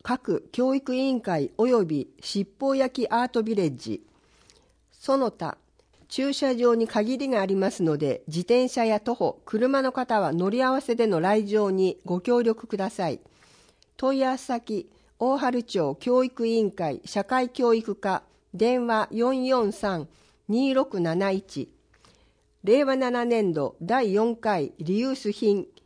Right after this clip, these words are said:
抽選提供のお知らせ。八保クリーンセンターに搬入されたゴミの中で、まだ使用可能なものを回収、清掃し、無料で抽選提供を行います。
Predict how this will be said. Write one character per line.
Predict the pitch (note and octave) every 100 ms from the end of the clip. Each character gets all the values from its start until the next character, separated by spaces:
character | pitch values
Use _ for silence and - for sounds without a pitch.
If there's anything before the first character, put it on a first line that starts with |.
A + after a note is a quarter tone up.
| _
抽 | - C4+ D4
選 | C#4+ C4+
提 | C4 C#4 A#3+
供 | A3 F#3
の | D3+
お | D3+
知 | - G3+
ら | F#3+
せ。 | - D#3+ - _ _ _ _ _ _ _ _ _ _ _ _ _ _ _
八 | A3 A3+ D4
保 | C#4+
ク | D4 B3
リ | C4+
ー | C#4
ン |
セ | C#4 B3+
ン | A3+
タ | G3
ー | F3
に | E3
搬 | D#3+ A3 B3
入 | A#3+ A#3
さ | A3+
れ | G3
た | F3
ゴ | D#3 F3
ミ | A3
の | A#3
中 | A3+ G#3+ F#3
で、 | D3+ A#2+ _ _
ま | G3+ A#3
だ | G#3 D3+ -
使 | - A3+
用 | C4 C#4
可 | C4+ B3+
能 | B3+ B3
な | A#3+
も | A#3
の | A#3 F#3
を | C3 -
回 | - A#3 A#3+
収、 | - G#3+ G3+
清 | - - C4+
掃 | C#4+ - A#3+ B3+
し、 | - A3+ F#3 - _ _ -
無 | F#3+
料 | A#3 C4+
で | C4+ C4
抽 | - C4
選 | C#4+ C4 C4
提 | D4 B3+
供 | A3+ G3 D#3
を |
行 | F3
い | F#3 E3+ D#3+
ま | D#3
す。 | -